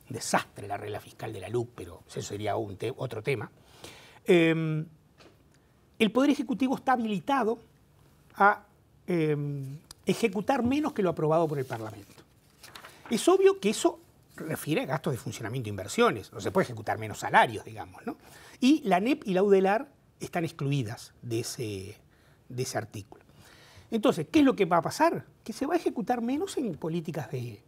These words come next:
de vivienda. Va a haber menos recursos todavía que los ocho mil seiscientos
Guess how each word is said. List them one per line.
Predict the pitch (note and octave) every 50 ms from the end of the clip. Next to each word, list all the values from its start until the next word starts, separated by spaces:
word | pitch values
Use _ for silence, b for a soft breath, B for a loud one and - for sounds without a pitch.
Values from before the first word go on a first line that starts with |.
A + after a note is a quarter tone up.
| _ _ -
de | D#3+ C#3 A#2 A#2+ A#2+
vivienda. | G#2+ G#2+ A#2+ D3+ A3+ C#4+ C4+ G3
Va | D3 D3+
a | D#3+
haber | F3+ E3+ D#3
menos | E3 A3+ E4 F4 E4 C4
recursos | - G3 D3 - C4+ A#3 - F4 -
todavía | - F3+ D#3+ D3+ C#3+ E3 A3 A#3+ D4+ D#4+ -
que | - F#3+
los | D#3 D3 -
ocho | C#3 - - C#3
mil | C#3+ D#3 E3+ F#3+ G3 B B B B B B B
seiscientos | - - E3+ C#3+ - - D#3+ D3+ D#3+ E3 D3+ - F3+ F3+ -